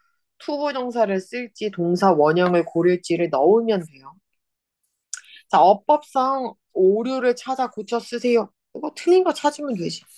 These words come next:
봐봐. let이 왔고 목적어가 왔는데 투부정사 된다고? 안 된다고. 투고가 아니라 뭘 쓴다고? 동사 원형을 쓴다고.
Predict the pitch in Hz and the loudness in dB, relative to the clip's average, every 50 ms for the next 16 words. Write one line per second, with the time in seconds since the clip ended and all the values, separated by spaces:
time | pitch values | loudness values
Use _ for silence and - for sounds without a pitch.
0 | _ _ _ - - 143 139 - - _ _ _ _ - - - - - - - | _ _ _ -6 -4 -4 -4 -6 -8 _ _ _ _ -20 -16 -14 -12 -12 -12 -14
1 | - _ - 156 160 175 190 214 226 226 - 285 269 220 190 170 165 160 _ _ | -10 _ 2 4 6 6 6 6 4 4 4 2 4 4 2 0 0 -4 _ _
2 | - - 220 214 196 165 165 170 - _ _ - 226 226 214 226 214 214 180 156 | 0 4 4 4 4 4 0 0 -2 _ _ -2 0 2 2 2 2 2 0 0
3 | 143 156 165 156 160 - - - 262 247 294 277 254 233 214 214 190 180 160 151 | -2 -4 -6 -10 -12 -12 -12 -10 -6 -6 -4 -4 -4 -4 -4 -6 -6 -4 -6 -6
4 | 147 147 143 143 185 208 233 247 - - - 170 196 214 214 254 254 247 233 214 | -4 -4 -2 0 2 2 2 0 -2 -4 -2 -2 -2 0 0 0 -2 -2 -2 -6
5 | - - - - _ _ _ - - _ _ _ _ _ _ _ - - 294 294 | -8 -10 -12 -16 _ _ _ -20 -20 _ _ _ _ _ _ _ -6 -2 -2 -2
6 | - - 196 185 196 214 208 196 196 202 214 180 147 139 151 160 - 190 185 170 | 2 2 2 2 4 2 0 0 0 -2 -2 -2 -2 -4 -4 -6 -8 -10 -8 -6
7 | 160 156 156 - 233 240 240 - - 165 170 175 185 185 185 220 214 214 202 175 | -4 -6 -4 -4 -6 -8 -8 -8 -6 -4 -2 -2 -2 -2 0 0 0 0 0 0
8 | 139 147 175 208 240 269 269 254 226 185 160 - - 190 196 185 175 156 143 | 0 0 0 0 0 0 0 0 -2 -4 -4 -6 -6 -6 -4 -2 -4 -4 -6